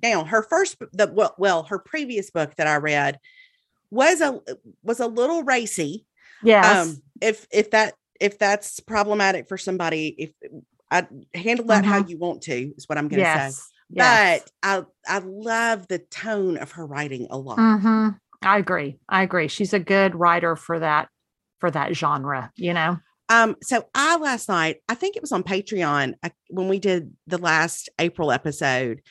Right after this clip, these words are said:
Speaker 1: and I mentioned that I, no, maybe, no, it was the first May episode when I talked about Oprah and how I, I miss Oprah.
Speaker 2: Oh,
Speaker 1: And I,
Speaker 2: yeah.
Speaker 1: you, you
Speaker 2: Mm-hmm.
Speaker 1: know, I miss her interviews and all that kind of stuff. So
Speaker 2: Mm-hmm.
Speaker 1: last night on Netflix,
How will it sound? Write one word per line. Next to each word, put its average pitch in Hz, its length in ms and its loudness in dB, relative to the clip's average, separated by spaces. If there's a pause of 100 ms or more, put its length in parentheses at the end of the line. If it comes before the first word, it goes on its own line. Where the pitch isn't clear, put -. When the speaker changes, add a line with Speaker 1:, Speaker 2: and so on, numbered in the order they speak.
(340)
Speaker 1:
and 175 140 2
I 190 220 2
mentioned 185 640 -2 (140)
that 156 600 -2 (760)
I, 175 320 2 (160)
no, 311 260 0
maybe, 330 340 -2
no, 381 360 0
it 302 100 -4
was 330 120 -4
the 285 80 -2
first 285 300 -6
May 302 180 -4
episode 151 500 -4 (380)
when 208 140 2
I 202 140 6
talked 226 260 -2
about 190 260 -2
Oprah 240 480 0
and 190 140 -4
how 180 160 -2
I, 165 120 4 (160)
I 175 80 2
miss 190 280 0
Oprah. 226 440 -2
Speaker 2:
Oh, 208 80 -14
Speaker 1:
And 277 100 4
I, - 20 6
Speaker 2:
yeah. 240 280 4
Speaker 1:
you, 208 200 -4
you 208 60 -2
Speaker 2:
Mm-hmm. 254 60 2
Speaker 1:
know, - 100 4
I 165 100 2
miss 214 240 -4
her 214 180 -6
interviews 214 460 -8
and 185 80 -2
all 185 60 -2
that 175 140 -10
kind 208 120 -6
of 208 80 -10
stuff. 226 180 -2 (360)
So 233 120 -2
Speaker 2:
Mm-hmm. 220 120 2
Speaker 1:
last 285 340 0
night 262 520 -4
on 190 200 -2
Netflix, 170 800 -6